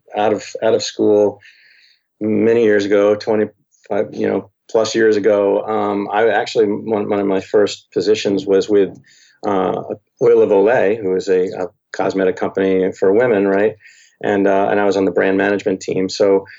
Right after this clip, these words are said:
um, but I, I basically went, uh, about, then I, you know, went into, uh, high tech. I, I was with a software company for about twenty years, and, and mostly in marketing and business development.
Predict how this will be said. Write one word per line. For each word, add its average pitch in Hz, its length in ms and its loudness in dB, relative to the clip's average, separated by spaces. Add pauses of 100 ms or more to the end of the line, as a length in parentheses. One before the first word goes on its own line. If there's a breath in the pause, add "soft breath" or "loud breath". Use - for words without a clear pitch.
(300 loud breath)
um, 104 360 0
but 107 280 -2 (140)
I, 131 360 0 (240)
I 123 260 -2 (200)
basically 139 320 2
went, 117 360 -2 (260)
uh, 127 60 0
about, 107 420 0 (500)
then 117 160 0
I, 117 260 2
you 110 120 -2
know, 98 240 -4 (180)
went 110 280 0
into, 104 500 2
uh, 98 160 0
high 107 160 -2
tech. 104 400 -2
I, 95 60 -2
I 101 200 -2
was 101 160 -6
with 98 260 -6
a 104 220 -4
software 107 400 -2
company 95 420 -2
for - 140 -2
about 92 240 0
twenty 95 320 -2
years, 95 400 0 (320 loud breath)
and, 98 320 0
and 101 160 0
mostly 107 300 2
in 98 80 2
marketing 98 560 0
and 92 100 -4
business 98 300 -2
development. 98 560 -2